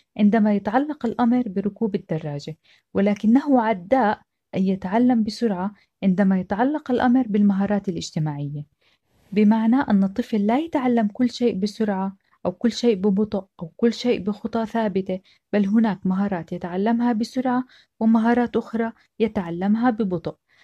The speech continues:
فكون الطفل هكذا أقصد بأن يكون جيدا في شيء وليس جيدا في شيء آخر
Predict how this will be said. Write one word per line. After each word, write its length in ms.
فكون 420
الطفل 400
هكذا 540
أقصد 400
بأن 220
يكون 340
جيدا 460
في 140
شيء 340
وليس 340
جيدا 440
في 120
شيء 360
آخر 380